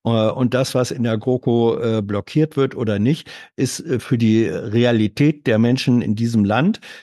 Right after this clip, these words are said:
ähm, durchaus auch von einer Wichtigkeit. Da kann man nicht nur sagen, "Ja, aber Trump ist wichtiger." Äh, so ist es eben auch nicht. Die Sachen stehen in ihren Wichtigkeiten nebeneinander. Und nochmal, ich habe, ähm, bei dir jetzt keine Alternative, äh,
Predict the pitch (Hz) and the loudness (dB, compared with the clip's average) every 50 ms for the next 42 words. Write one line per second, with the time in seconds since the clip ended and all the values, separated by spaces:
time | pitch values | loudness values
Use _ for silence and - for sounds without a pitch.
0 | _ _ - 131 123 123 120 120 120 127 120 - - 120 117 120 - 127 123 139 | _ _ -2 0 2 4 4 4 2 0 -2 -2 0 0 0 0 -2 -2 -2 -2
1 | 143 - - - - - - 110 104 101 104 107 101 101 101 104 135 165 - - | -2 -2 -4 -6 -6 -4 -2 -2 -2 -2 -2 0 0 0 2 2 0 0 0 -2
2 | 143 - - - 104 110 131 - 120 101 - - 117 117 113 110 117 113 - 123 | -4 -4 -2 -2 0 0 0 0 -2 -4 -2 -2 0 0 2 0 0 -2 -2 -2
3 | 110 104 110 101 101 110 113 110 113 87 101 104 95 - - - 110 110 110 - | -2 -2 -2 -2 -2 -2 -4 -4 -4 -6 -4 -6 -6 -6 -4 -4 -4 -4 -4 -6
4 | 101 - - 131 156 - - 175 151 156 156 165 160 - - - - - - 123 | -8 -4 0 0 0 0 0 0 0 2 2 0 -2 -4 -14 -20 -20 -14 -6 -2
5 | 117 117 117 117 110 101 - - 113 90 113 110 123 - - 110 110 101 95 104 | 0 2 4 2 2 0 0 -2 -2 0 0 -2 -4 -4 -4 -6 -6 -6 -4 -2
6 | 123 151 160 - 165 147 - - 123 107 123 120 107 135 120 - - - 135 127 | -2 -2 -2 0 -2 -4 -2 -4 -4 -2 -2 0 0 0 0 -2 -2 0 2 2
7 | 127 123 127 - _ _ - 143 143 156 180 - 131 117 117 117 107 123 131 - | 4 2 2 0 _ _ 0 2 2 2 2 0 -2 0 0 0 0 -2 -4 -4
8 | - 131 - - - 120 110 107 - 113 101 107 117 113 107 90 90 95 95 104 | -6 -10 -8 -6 -6 -4 -4 -4 -4 -4 -2 -2 0 0 -2 -2 -2 -4 -4 -2
9 | 117 143 165 185 190 190 190 - - _ _ _ - - 131 120 113 - - 135 | 0 0 2 2 2 0 -2 -8 -20 _ _ _ -4 0 0 0 0 0 0 0
10 | 175 190 - 143 117 110 110 - - 147 135 - - 151 120 107 113 131 151 180 | 0 2 2 0 0 0 -2 -2 -4 -6 -4 -2 -2 -2 0 0 0 0 0 0
11 | 180 - - - - - - - - 135 131 131 131 127 127 127 - - - 127 | -2 -6 -12 -20 -20 -20 -16 -8 -2 0 2 4 4 2 2 0 -2 -2 0 0
12 | 117 110 117 135 143 135 143 151 - - - - - - 226 240 262 233 175 - | 0 2 2 2 2 4 2 0 -2 -4 -14 -10 -4 0 2 4 4 4 4 2
13 | - 110 107 107 - 104 98 98 95 95 - - - 107 101 92 95 90 82 - | 0 -2 -2 0 0 0 0 0 -2 -4 -6 -6 -4 -4 -4 -4 -4 -6 -6 -8
14 | - - - 107 98 98 98 95 92 - - - - | -10 -8 -6 -4 -4 -2 -2 -2 -4 -4 -6 -6 -8